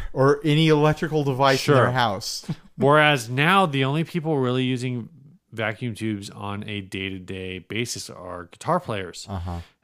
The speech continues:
Speaker 2: And, uh, maybe, uh, audio fi-, certain audio files.
Speaker 1: Right.
Speaker 2: So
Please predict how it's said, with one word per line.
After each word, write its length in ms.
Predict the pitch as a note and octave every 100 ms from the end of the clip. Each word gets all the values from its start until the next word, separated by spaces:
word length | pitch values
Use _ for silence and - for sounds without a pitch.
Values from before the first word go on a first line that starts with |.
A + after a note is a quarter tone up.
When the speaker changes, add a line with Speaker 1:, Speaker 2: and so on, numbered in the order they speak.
| _
Speaker 2:
And, 500 | G#2 F#2+ F#2 F2 F2+ - _ _ _ _ _ -
uh, 300 | F#2+ F2+ -
maybe, 540 | G#2 F#2 F#2 G2 F#2+ G2
uh, 80 | - _ -
audio 760 | F#2+ F#2 F2+ - F#2+ F#2 G#2 F2+
fi-, 260 | - F2+ -
certain 380 | - A2+ G#2 F#2
audio 320 | F2+ G2 G2
files. 540 | - F2 F2 - - - _ -
Speaker 1:
Right. 320 | A2 G2+ F#2
Speaker 2:
So 600 | - - C#3 B2 A#2 A2